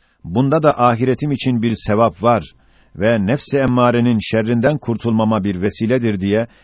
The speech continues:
bir cihette ağlarken memnun oluyorum. Eğer bu biçare masumlar benimle beraber bu meselede hapse girmeseydiler, mahkemenizde pek şiddetli konuşacaktım.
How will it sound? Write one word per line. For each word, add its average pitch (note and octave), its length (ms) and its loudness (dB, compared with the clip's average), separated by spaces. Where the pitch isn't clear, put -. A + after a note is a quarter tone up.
bir B2+ 200 0
cihette A2+ 640 -2
ağlarken G#2 640 0
memnun A2 420 2
oluyorum. E2+ 480 -4
Eğer C3 320 2
bu C3 120 2
biçare C3 420 2
masumlar B2 640 2
benimle B2+ 380 0
beraber A#2 540 2
bu C#3 120 -2
meselede A#2 500 -2
hapse G#2 360 -6
girmeseydiler, G#2 920 -2
mahkemenizde B2+ 840 -2
pek D#3 240 -4
şiddetli A#2+ 540 -4
konuşacaktım. G#2 800 -2